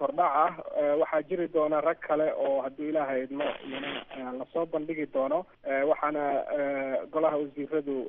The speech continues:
ay, ay si xoog leh ay ku ansixiyeen liiskan oo war-saxaafadeedyada haddii Ilaahay idmo lagu diri doono qabaa'ilka ay ka soo jeedaan si ay qayb uga qaadato in, in dadkaasi la helo.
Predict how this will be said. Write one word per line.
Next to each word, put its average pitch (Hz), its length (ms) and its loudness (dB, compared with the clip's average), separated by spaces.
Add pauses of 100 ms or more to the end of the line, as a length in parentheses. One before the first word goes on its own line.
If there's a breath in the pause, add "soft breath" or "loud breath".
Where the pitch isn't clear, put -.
ay, 127 340 -4
ay 127 200 -6 (720)
si 156 180 -6
xoog 165 220 2
leh 139 100 0
ay 131 80 -2
ku - 160 0
ansixiyeen 139 640 -6
liiskan 160 460 -2 (260)
oo 131 400 2
war-saxaafadeedyada 139 920 0
haddii 139 280 -2
Ilaahay 139 280 0
idmo 143 220 -2
lagu 143 220 -2
diri 151 320 -2
doono 139 340 2 (220)
qabaa'ilka 147 420 2
ay 135 100 2
ka 151 220 -12
soo 135 140 -4
jeedaan 135 400 0 (100)
si 156 140 -4
ay 139 160 2 (100)
qayb 160 180 2
uga 156 160 -2
qaadato 139 540 -2
in, 151 300 -4 (100)
in 156 160 -6
dadkaasi 151 500 0
la 139 120 0
helo. 131 320 0